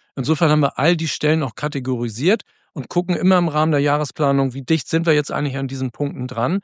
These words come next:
Und deswegen investieren wir auch dergestalt in Personal, dass wir auch über den Stellenplan teilweise gehen. Wenn wir irgendwo eine Stelle haben, wo wir wissen, jemand geht zum Beispiel in einem Jahr im Ruhestand,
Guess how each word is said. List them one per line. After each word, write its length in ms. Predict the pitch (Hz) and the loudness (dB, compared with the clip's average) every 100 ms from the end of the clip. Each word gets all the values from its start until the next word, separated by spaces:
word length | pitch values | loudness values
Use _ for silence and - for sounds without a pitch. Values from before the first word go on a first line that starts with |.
| _ _ _ - | _ _ _ -2
Und 220 | 147 147 | 2 4
deswegen 500 | 127 156 170 170 160 _ _ | 2 2 2 2 0 _ _
investieren 560 | - 156 156 - 175 180 | -2 0 0 0 0 2
wir 100 | 165 | 2
auch 100 | 117 | 0
dergestalt 540 | 147 160 165 160 156 | 0 0 -2 -4 -4
in 80 | 147 | -4
Personal, 640 | 135 143 143 131 135 165 175 _ - | -4 -2 0 0 0 0 -2 _ -2
dass 200 | 156 - | -2 2
wir 100 | 160 | 0
auch 80 | 139 | 0
über 220 | 170 156 | 2 2
den 100 | 147 | 2
Stellenplan 500 | - 160 160 123 104 | 0 0 0 -2 -4
teilweise 440 | 104 101 98 101 | -4 -4 -6 -6
gehen. 280 | 101 123 147 | -4 0 2
Wenn 140 | 135 143 | 4 2
wir 140 | 139 | 0
irgendwo 260 | 151 160 139 | 0 2 2
eine 140 | 135 | 0
Stelle 360 | - 139 131 113 | 0 0 2 2
haben, 320 | 143 180 160 | 2 2 0
wo 100 | 143 | 0
wir 260 | 143 135 - | 0 0 -6
wissen, 240 | 151 165 156 | -4 0 2
jemand 280 | 143 139 127 | 2 2 0
geht 200 | 139 - - | -4 -6 -4
zum 200 | 170 147 | 2 4
Beispiel 280 | 143 - | 2 0
in 120 | 139 131 | -4 -2
einem 200 | 139 139 | -2 0
Jahr 100 | 127 | 0
im 80 | |
Ruhestand, 460 | 113 165 - 151 | -2 -4 -2 -4